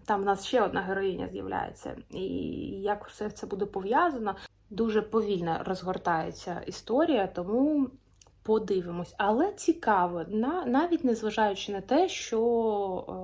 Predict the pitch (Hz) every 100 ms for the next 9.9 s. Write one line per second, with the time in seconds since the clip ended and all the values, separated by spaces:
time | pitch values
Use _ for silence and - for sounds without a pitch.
0 | 175 - 240 254 240 208 170 185 190 226
1 | 226 185 175 190 202 - 190 196 202 -
2 | - - _ _ _ _ _ _ _ _
3 | _ _ _ 208 185 208 320 370 320 -
4 | 247 240 220 214 208 - 190 - 185 208
5 | 320 311 277 - 233 220 - 208 208 -
6 | - 254 330 - - 262 190 185 196 -
7 | 254 254 285 226 226 - - 190 170 180
8 | - - - 262 339 320 240 - 208 208
9 | - 202 214 202 196 190 190 185